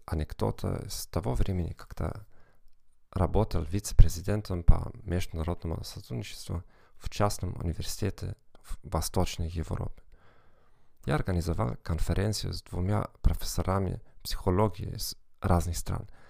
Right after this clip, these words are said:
одним из Германии и одним из Румынии. Последний был очень харизматичным оратором и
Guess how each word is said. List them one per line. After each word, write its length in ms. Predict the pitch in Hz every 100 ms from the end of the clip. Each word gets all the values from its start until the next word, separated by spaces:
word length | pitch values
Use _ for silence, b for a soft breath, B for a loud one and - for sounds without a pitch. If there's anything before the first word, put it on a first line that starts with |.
| B B B B - -
одним 280 | 87 143 127
из 160 | 85
Германии 540 | - 80 80 104 120 113
и 260 | 90 85 -
одним 380 | 90 - 90 85
из 160 | - -
Румынии. 500 | - 90 98 82 101 - B B B B B B B B B B - - -
Последний 460 | 104 - 82 92
был 260 | 80 - - -
очень 420 | 104 - 90 - - -
харизматичным 1040 | - 98 85 - 73 101 - - 82 - - - -
оратором 600 | 82 87 87 - 71 71
и 400 | - 73 78 -